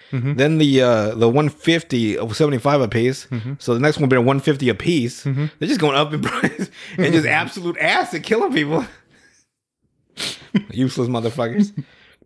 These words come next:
Speaker 2: And they got caught. The husband found out, and all three of them, all three of them got arrested. So they didn't make anything.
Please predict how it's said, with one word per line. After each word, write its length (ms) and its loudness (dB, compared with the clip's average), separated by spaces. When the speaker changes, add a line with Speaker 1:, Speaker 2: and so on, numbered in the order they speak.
Speaker 2:
And 140 0
they 60 2
got 180 0
caught. 300 0
The 80 0
husband 320 0
found 180 2
out, 120 0
and 120 -4
all 220 4
three 100 2
of 60 2
them, 240 4
all 120 2
three 140 0
of 60 2
them 80 0
got 120 4
arrested. 520 2
So 140 -8
they 140 2
didn't 160 0
make 160 0
anything. 520 -2